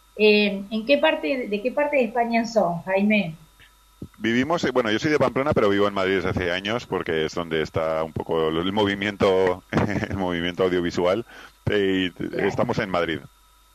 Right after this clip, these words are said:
Speaker 1: Qué lindo.
Speaker 2: Que es donde
Speaker 1: Bueno,
Speaker 2: se estrenó
Speaker 1: ¿cómo,
Speaker 2: al principio.
Speaker 1: cómo ven ustedes, eh, a España en, en lo,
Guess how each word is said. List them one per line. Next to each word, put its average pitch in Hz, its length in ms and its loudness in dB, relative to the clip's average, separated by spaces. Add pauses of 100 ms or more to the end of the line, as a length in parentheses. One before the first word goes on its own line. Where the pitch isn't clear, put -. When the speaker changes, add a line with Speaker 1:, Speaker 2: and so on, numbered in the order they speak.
(480)
Speaker 1:
Qué 196 80 0
lindo. 170 380 0 (120)
Speaker 2:
Que 117 80 0
es - 40 -2
donde 247 160 2
Speaker 1:
Bueno, 320 200 6
Speaker 2:
se - 60 2
estrenó - 240 2
Speaker 1:
¿cómo, 370 100 2
Speaker 2:
al - 200 4
principio. - 280 -4 (480)
Speaker 1:
cómo 381 280 2
ven 320 200 2
ustedes, 240 640 4
eh, 185 560 2 (460)
a 180 160 0
España 247 680 2
en, 180 120 -12 (180)
en 185 260 -20
lo, 170 580 -4